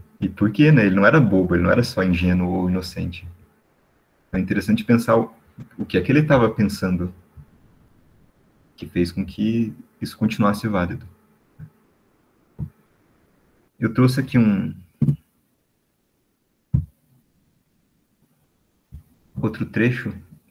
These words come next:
de um texto dele, que é do no-, do Fatomato em Vox também, foi publicado no Fatomato em Vox também,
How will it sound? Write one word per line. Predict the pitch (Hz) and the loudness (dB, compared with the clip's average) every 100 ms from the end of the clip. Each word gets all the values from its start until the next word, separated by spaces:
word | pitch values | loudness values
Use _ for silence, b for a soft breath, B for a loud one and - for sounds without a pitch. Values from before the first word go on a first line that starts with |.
| _ - | _ -10
de | 104 95 | -8 -6
um | 95 92 90 - | -4 -4 -4 -6
texto | 101 - 92 | -6 -8 -6
dele, | 101 120 95 - - - _ _ _ - - _ _ _ _ _ | -2 -2 -4 -10 -10 -10 _ _ _ -20 -20 _ _ _ _ _
que | - 110 | 0 2
é | 113 | 4
do | 131 | 2
no-, | 131 127 | 2 0
do | 123 | -2
Fatomato | 120 117 123 117 113 | 0 0 4 2 2
em | 131 | -2
Vox | 104 95 - | -2 -6 -6
também, | 92 | -8
foi | 90 - | -6 -8
publicado | 107 101 101 98 | -8 -6 -6 -6
no | |
Fatomato | 95 117 98 - - 113 | -6 -4 -4 -6 -10 -8
em | 113 | -4
Vox | 95 95 | -4 -6
também, | - 104 101 127 | -4 -2 -2 -6